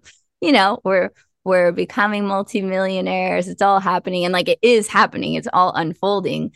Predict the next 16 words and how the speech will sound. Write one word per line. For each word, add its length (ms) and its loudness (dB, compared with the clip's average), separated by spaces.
So, 840 2
honest, 760 0
probably 340 2
the 220 -2
only 340 0
part 400 0
where 140 0
I've 200 -2
been 200 -4
stuck 400 -4
is 260 -6
sometimes 520 -4
with, 120 -4
like, 220 -4
injuries. 720 -6
So 560 4